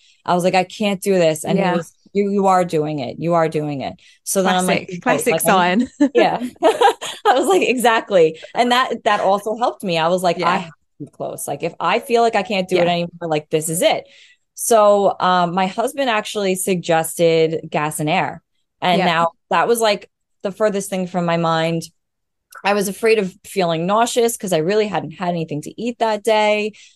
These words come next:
Speaker 2: Yeah.
Speaker 1: Um, I mean, I had electrolyte water. So, like, I was, my energy level was still pretty good. Um, but I was definitely worried about getting nauseous with it. And I know,
Speaker 2: Yeah.
Speaker 1: and even the midwife was like,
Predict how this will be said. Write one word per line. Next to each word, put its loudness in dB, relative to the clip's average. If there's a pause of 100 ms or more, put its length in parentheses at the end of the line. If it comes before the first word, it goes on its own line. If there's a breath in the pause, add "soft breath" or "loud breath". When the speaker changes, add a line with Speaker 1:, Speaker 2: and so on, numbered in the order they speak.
Speaker 2:
Yeah. 0
Speaker 1:
Um, -6
I 0
mean, 0
I 2
had -2
electrolyte 0
water. 2
So, -2
like, 0
I 2
was, -4
my 0
energy -4
level 0
was 0
still 0
pretty -4
good. 2 (440 soft breath)
Um, 0
but 2
I 2
was 0
definitely -2
worried 0
about 0
getting 0
nauseous 0
with 0
it. 2
And -2
I 0
know, -2 (180)
Speaker 2:
Yeah. -8 (260)
Speaker 1:
and 0
even 0
the 2
midwife 2
was -2
like, 2